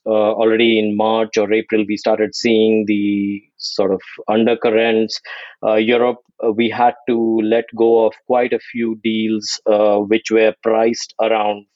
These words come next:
February, because by March or April, we already started to see that it's way high compared to what, uh, we are seeing in the broader market. So, yeah, I would say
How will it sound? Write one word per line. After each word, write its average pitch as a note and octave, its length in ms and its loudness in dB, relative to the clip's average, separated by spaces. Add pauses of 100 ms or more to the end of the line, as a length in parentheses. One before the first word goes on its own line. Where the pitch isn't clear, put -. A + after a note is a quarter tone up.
February, B2+ 500 -2 (440)
because A2+ 360 0
by A2+ 260 0
March A2+ 400 0
or A2+ 140 2
April, A2 440 0
we A2 180 -4
already A2 340 0
started A2 420 -2
to G2+ 80 -14
see G#2+ 300 -8
that G#2 180 -2
it's - 320 -6 (120)
way A2 200 2
high G#2 480 0
compared G#2+ 440 -2
to G#2 60 -6
what, G2+ 240 -4 (680)
uh, G2+ 220 0
we A2 140 2
are G#2 100 0
seeing G#2+ 400 0
in G2+ 200 -4
the G#2 100 -2
broader G2+ 380 0
market. F#2+ 500 -4
So, G#2 300 0
yeah, A2+ 160 0 (180)
I G#2 100 0
would G2+ 200 -6
say G#2 200 0